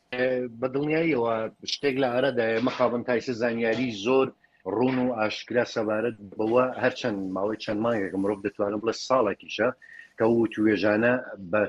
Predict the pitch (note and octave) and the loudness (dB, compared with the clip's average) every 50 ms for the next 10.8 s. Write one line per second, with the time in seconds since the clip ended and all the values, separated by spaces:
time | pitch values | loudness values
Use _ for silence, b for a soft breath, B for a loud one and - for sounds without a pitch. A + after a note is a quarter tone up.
0 | - - - G#2+ G2+ G2+ A#2 A#2+ A#2 - A2+ - - - G#2+ G2+ G2+ A2+ A#2 G#2+ | 0 -4 -2 0 2 4 4 2 2 0 -4 -6 -2 0 0 2 2 0 0 2
1 | A#2 A#2+ - - - F#2+ - F#2+ E2+ - F2+ E2+ F2 F#2+ F#2 F#2 F2+ F2+ F#2 F#2+ | 2 2 2 2 -4 -4 -4 -4 -8 -8 -8 -4 -2 0 0 0 0 -2 -2 0
2 | G2+ G#2 G#2 G#2 - b b b b b b - G2+ G2 G2 F#2+ G2 G2 F#2+ G2+ | 2 2 2 2 0 b b b b b b 2 4 4 4 4 4 4 6 6
3 | G#2 G#2 G#2 G#2+ G2+ F#2 F2+ - - F#2+ F#2+ F#2 F#2 - - A2 A#2 A2 G2+ G2 | 6 4 4 2 2 0 0 0 0 -2 0 0 -2 -2 -2 -2 -2 -2 0 0
4 | F#2+ F#2+ G#2 G#2 G#2 G#2 G2+ G2 F#2+ - - _ G2 F#2 G2+ A#2 A#2 - - A2 | 4 4 6 6 6 4 2 2 0 -2 -4 _ -4 0 0 0 0 0 0 2
5 | G2 G2 F#2+ A2+ A#2 - - B2+ B2+ B2+ B2 B B B B B B B - G#2 | 2 4 6 4 4 4 4 4 4 4 4 B B B B B B B 0 2
6 | G#2+ G#2+ A#2 B2+ A#2+ G#2 F2+ - - - D#2+ D2+ C#2+ D#2 - - - E2 E2+ F2 | 4 6 6 6 4 2 0 -4 -8 -12 -12 -12 -12 -14 -16 -10 -8 -6 -6 -4
7 | F#2+ A2 A#2+ G#2 G#2 A2 G#2+ G2 G2+ A2 G#2 G2+ G#2 A#2+ C#3 D3 D3+ - B B | -2 -2 -2 -2 -2 -4 -4 -2 -2 0 2 4 6 8 8 8 6 4 B B
8 | B B B B B - F#2+ C#3 D#3 A2+ A2+ A#2+ B2 A#2 A#2 A#2+ B2+ C#3+ C#3+ - | B B B B B 0 2 2 2 4 4 6 8 8 8 8 6 4 2 2
9 | G#2+ G2+ A2+ G#2+ - A2 A2 A2 A2 A2 G#2+ - - D3 D3 D#3 D3 C#3+ C3 - | 2 0 0 0 4 4 6 6 6 4 2 -2 -4 -4 -4 -4 -6 -8 -10 -14
10 | G#2+ F#2 F2 G#2+ A2+ A2 A2 A2 A2 A2 A2 A2+ B2 C#3 C#3+ | -14 -4 0 2 2 2 2 0 0 0 0 2 2 2 2